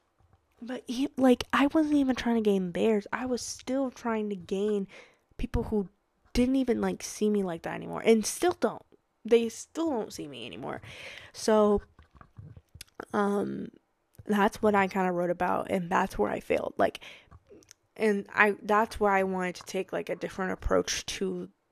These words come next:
the whole, like, um, topic, like, the discussion that you could write on. And, like, people might think, like, "Yeah, I've reached this failure, like, you know, like, "I,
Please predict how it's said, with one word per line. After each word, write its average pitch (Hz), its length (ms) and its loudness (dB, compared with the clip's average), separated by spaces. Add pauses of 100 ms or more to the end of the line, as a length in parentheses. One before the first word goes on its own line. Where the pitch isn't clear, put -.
(100)
the 190 100 2
whole, 175 280 0
like, 165 480 -4
um, 160 580 0 (1040)
topic, 202 440 0
like, 185 140 -6
the 180 100 -2
discussion 180 640 -2
that 220 140 -2
you 226 100 -6
could 254 160 -2
write 285 200 -2
on. 302 220 -6 (920)
And, 233 200 -2
like, 208 300 0
people 226 320 0
might 202 260 -2
think, 196 280 -8
like, 196 280 -8
"Yeah, 269 180 -6
I've 262 500 -6
reached 226 220 -8
this 220 180 -8
failure, 226 720 0
like, 214 240 -2
you 208 60 -2
know, 202 200 0
like, 190 280 -4
"I, 202 160 -6